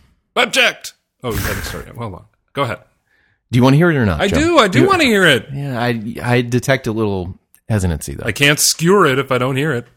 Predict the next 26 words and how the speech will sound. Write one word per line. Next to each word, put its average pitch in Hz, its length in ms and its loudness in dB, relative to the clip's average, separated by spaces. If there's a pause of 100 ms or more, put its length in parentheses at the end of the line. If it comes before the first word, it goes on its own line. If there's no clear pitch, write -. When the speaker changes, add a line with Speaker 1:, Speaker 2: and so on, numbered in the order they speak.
(1700)
Speaker 2:
Well, 220 100 2
you 247 60 6
know 220 80 4
how 180 140 4
most, 139 500 2
and 117 520 0
I, - 40 -10
I've 107 120 -12 (220)
told 107 180 0
this 90 120 -6
to - 60 -2
every 85 140 -2
class. - 460 -8 (420)
I 104 80 -4
think 151 220 0
I've - 100 -4
shared 92 160 -4
this 85 140 -10
with 87 80 -8
every 76 200 -8
class - 520 -16
that - 100 -20
I've - 60 -20
done, 55 220 -12
uh, 76 220 -6
that - 240 0